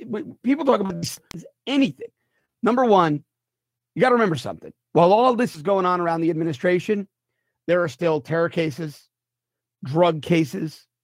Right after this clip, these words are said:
against the cartels, uh, organized crime cases. They would all have sealed indictments as well. Crime is still happening. The F B I, the D E A, the A T F, Homeland Security, they're all still investigating federal crimes,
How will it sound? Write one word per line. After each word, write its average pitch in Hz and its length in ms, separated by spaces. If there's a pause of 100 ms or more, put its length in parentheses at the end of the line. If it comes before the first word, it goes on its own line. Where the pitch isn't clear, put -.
(140)
against 160 280
the 175 60
cartels, 170 720 (720)
uh, 110 320 (460)
organized 185 360
crime 185 560
cases. 180 600 (580)
They 208 200
would 262 140
all 226 140
have 196 120
sealed 196 260
indictments 180 440
as 143 100
well. 170 320 (540)
Crime 277 460
is 214 100
still 202 180
happening. 202 440 (540)
The 160 160
F 139 160
B 156 140
I, 190 200
the 151 100
D 143 260
E 151 120
A, 175 180
the 139 160
A 135 100
T 185 280
F, 214 300 (680)
Homeland 156 320
Security, 208 340
they're 190 140
all 240 320
still 226 260
investigating 175 760
federal 170 300
crimes, 180 640